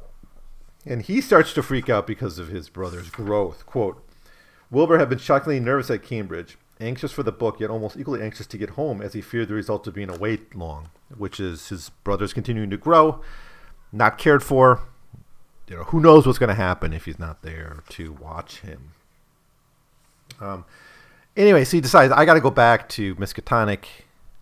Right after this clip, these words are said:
you know, and basically break into the Miskatonic University Library, steal the Necronomicon." But before he can do this, he is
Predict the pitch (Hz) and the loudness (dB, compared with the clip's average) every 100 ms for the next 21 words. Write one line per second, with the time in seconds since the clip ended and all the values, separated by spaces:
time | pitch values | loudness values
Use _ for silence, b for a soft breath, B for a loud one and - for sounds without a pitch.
0 | _ _ _ - 90 80 82 82 - - | _ _ _ -18 -16 -16 -16 -20 -20 -12
1 | 101 95 87 85 78 _ - 127 123 101 | -8 -6 -6 -10 -14 _ -4 -2 -2 -8
2 | 92 82 76 _ - 123 131 131 107 101 | -8 -10 -14 _ -2 0 0 -2 -2 -4
3 | 85 90 101 98 104 - 90 87 82 98 | -4 -8 -10 -10 -10 -8 -6 -8 -10 -10
4 | 85 85 - 90 104 127 107 101 98 92 | -8 -10 -10 2 6 6 6 4 2 -4
5 | _ _ _ - - 127 104 90 87 80 | _ _ _ -20 -6 -2 -2 -4 -8 -8
6 | 78 76 - 78 78 _ b b b b | -10 -14 -16 -18 -18 _ b b b b
7 | b b 131 143 120 - - - - 151 | b b 4 4 4 -4 -18 -12 -2 2
8 | 139 127 107 98 285 180 147 143 - - | 2 0 -4 0 4 6 6 4 -6 -6
9 | 127 123 98 - - | -2 -2 -4 -14 -20